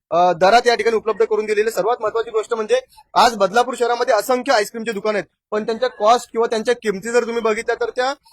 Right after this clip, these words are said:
अ, खूप महागड्या आपल्याला वाटतात. पण तुम्ही या ठिकाणी अगदी व्हॅनिलापासून सुरुवात केली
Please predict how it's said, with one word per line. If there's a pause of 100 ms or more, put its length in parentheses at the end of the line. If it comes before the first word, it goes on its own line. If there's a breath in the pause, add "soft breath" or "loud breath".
(160)
अ,
खूप
महागड्या
आपल्याला
वाटतात. (280)
पण
तुम्ही
या
ठिकाणी
अगदी
व्हॅनिलापासून
सुरुवात
केली